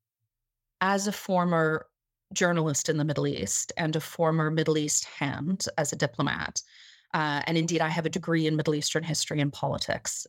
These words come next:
so I have followed this issue very carefully. It seems unlikely to me that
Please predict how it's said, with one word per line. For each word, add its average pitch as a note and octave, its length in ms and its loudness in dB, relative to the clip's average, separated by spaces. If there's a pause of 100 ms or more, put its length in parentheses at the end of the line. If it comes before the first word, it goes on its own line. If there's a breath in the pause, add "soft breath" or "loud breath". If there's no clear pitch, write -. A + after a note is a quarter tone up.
so D3+ 420 2
I D#3+ 100 2
have D#3 160 -2
followed D#3+ 320 4
this D#3+ 140 -4
issue D#3 200 -2
very D3 160 -2
carefully. C#3+ 440 -4 (580 loud breath)
It G#3+ 200 2
seems C4 440 0
unlikely F3 640 0
to - 140 -6
me C#3+ 300 -8 (800 soft breath)
that D3+ 640 -2